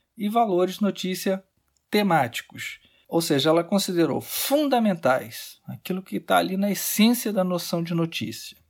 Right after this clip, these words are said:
Atualidade, e aí cita que não existe nada mais velho do que o jornal de ontem, também um velho bordão do jornalismo, né?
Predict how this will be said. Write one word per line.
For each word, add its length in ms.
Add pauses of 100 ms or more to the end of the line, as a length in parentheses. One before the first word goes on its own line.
(380)
Atualidade, 1080 (540)
e 60
aí 180
cita 340
que 180
não 180
existe 320
nada 300
mais 180
velho 400
do 80
que 80
o 40
jornal 300
de 100
ontem, 380
também 280
um 80
velho 500 (280)
bordão 480
do 120
jornalismo, 720
né? 220